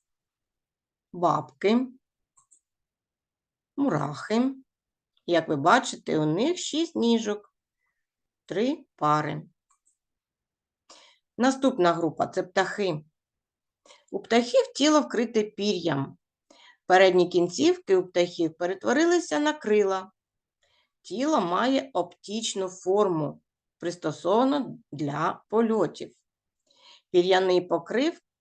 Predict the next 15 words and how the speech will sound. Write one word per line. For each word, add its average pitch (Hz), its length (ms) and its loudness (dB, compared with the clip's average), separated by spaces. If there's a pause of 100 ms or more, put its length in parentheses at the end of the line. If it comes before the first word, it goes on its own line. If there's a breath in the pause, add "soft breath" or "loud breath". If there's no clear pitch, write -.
(120)
зберігає 196 720 0
тепло, 175 840 -2 (180)
і 190 80 -4
навіть 180 560 0
у 170 120 0
люті 160 340 -4
морози 160 680 -2
птах 180 720 -2
не 285 200 -6
мерзне. 170 680 -6 (1800 soft breath)
Ось, 381 240 -2
будь 165 260 -10
ласка, 202 380 0
вам 196 400 -4 (300)
представники 170 960 -4